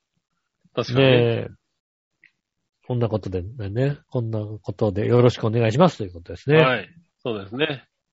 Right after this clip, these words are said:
Speaker 1: はい。
Speaker 2: はい。
Speaker 1: あとあれだね、
Speaker 2: ということで、
Speaker 1: あの、
Speaker 2: はい。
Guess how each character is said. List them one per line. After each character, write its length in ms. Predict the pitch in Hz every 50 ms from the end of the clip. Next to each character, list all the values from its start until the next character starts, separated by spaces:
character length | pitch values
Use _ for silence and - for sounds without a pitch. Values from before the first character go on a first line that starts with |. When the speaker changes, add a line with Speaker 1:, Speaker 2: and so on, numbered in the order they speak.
| _ _ _ _ _ -
Speaker 1:
は 100 | - 120
い。 20 | -
Speaker 2:
は 320 | 147 156 151 147 147 139
い。 180 | 123 107 110 _ _ _ _ _ _ _ _ _ _ _ _ -
Speaker 1:
あ 100 | 175 180
と 140 | 202 160
あ 60 | 139 143
れ 60 | 151
だ 100 | 160 165
ね、 120 | 160 170
Speaker 2:
と 60 | 170
い 20 | -
う 20 |
こ 60 | 147
と 0 |
で、 80 | 139 139
Speaker 1:
あ 40 | 139
の、 300 | 139 139 139 139 135 135
Speaker 2:
は 120 | 135 139
い。 160 | 135 135 135